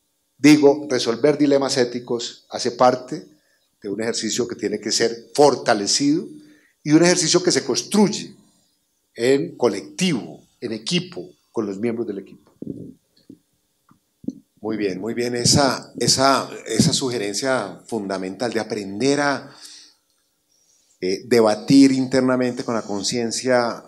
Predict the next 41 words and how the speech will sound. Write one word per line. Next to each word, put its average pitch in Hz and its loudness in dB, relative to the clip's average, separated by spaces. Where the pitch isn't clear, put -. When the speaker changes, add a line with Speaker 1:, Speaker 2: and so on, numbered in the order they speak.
Speaker 2:
esos 117 -6
dilemas 110 -2
éticos 131 -2
y, 104 -10
y 92 -14
tomar 101 -6
posturas, 123 -2
aprender 120 -2
a, 131 2
a 123 -2
reflexionar 107 -6
sobre 110 -6
el 104 -10
bien 113 -2
y 120 -4
sobre 113 -2
el 92 -10
mal, 127 -6
porque 107 -12
esos 131 -8
dilemas 123 -4
se 147 -8
presentan 123 -14
a 92 -16
diario, 160 -10
en 113 -10
todos 175 8
los 170 6
campos, 165 -6
en 98 -14
el 92 -14
mundo 107 -6
empresarial, 110 -8
en 92 -10
la, 90 -12
en 95 -18
la 87 -12
política, 110 -2
en 104 -6
el 101 -8
periodismo, 107 -2